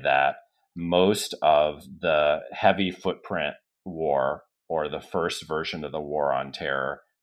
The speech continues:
failed. And in fact, we've been extricating ourselves from it from, you know, during George W. Bush's presidency in a, a series of stages. The,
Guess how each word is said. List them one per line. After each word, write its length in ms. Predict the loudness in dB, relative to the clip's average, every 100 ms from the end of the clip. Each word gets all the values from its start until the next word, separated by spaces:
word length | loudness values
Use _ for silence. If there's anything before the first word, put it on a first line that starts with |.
| _ 4
failed. 460 | 4 4 -4 -10 _ _ _ _ _ _
And 540 | 0 4 2 0 -8 -14 _ -4
in 140 | -2
fact, 360 | 6 6 6 2
we've 320 | -2 -4 -2
been 240 | -4 -2 2
extricating 720 | 2 2 -2 -2 -2 -2 0
ourselves 500 | -2 -2 2 2 0
from 300 | -2 0 2
it 180 | 0 -4 -6
from, 380 | 0 0 0 -10 _ _ _
you 80 | 0
know, 280 | 2 0 -6 _ -2
during 460 | 4 6 6 4
George 360 | 2 2 2 2
W. 300 | 0 0 -4
Bush's 360 | -4 -6 -8 -8
presidency 880 | 0 0 0 -8 -10 -12 -12 -14 _ _ _ _ _ _ _ -2
in 200 | 2 2
a, 140 | 2 0
a 60 |
series 500 | 0 0 4 4 2
of 100 | -6
stages. 800 | -6 -6 -6 -6 -12 -14 -18 -18 _ _ _ _ _ _ _ _
The, 120 | -4